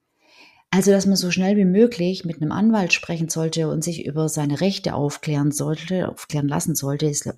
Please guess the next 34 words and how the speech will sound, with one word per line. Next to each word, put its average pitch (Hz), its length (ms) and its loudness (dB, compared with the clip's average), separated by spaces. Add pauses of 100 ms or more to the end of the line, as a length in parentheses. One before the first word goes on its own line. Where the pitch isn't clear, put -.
ja 131 140 0
wahrscheinlich 143 300 -2
den 131 140 -2
meisten 131 340 -4
klar. 123 340 -8 (480)
Was 175 160 0
ich 185 100 4
aber 170 140 4
betonen 190 500 6
möchte, 185 440 2 (340)
ist 180 160 -2
nicht 202 240 4
die 170 280 0 (160)
juristische 165 600 2
Seite, 127 440 -4
sondern 151 340 0
die, 147 240 -2 (260)
die 175 60 2
menschliche, 160 800 2
die 160 60 0
mentale. 165 720 2 (640)
Natürlich 180 1080 6
ist 180 140 2
ein 185 60 4
Anwalt 170 540 4 (360)
kein 190 300 4
Therapeut 165 680 2
oder 123 200 2
auch 135 120 -4
kein 143 180 2
Ersatz 175 300 0
für 196 80 -2
einen 175 80 0
Therapeut, 127 600 -4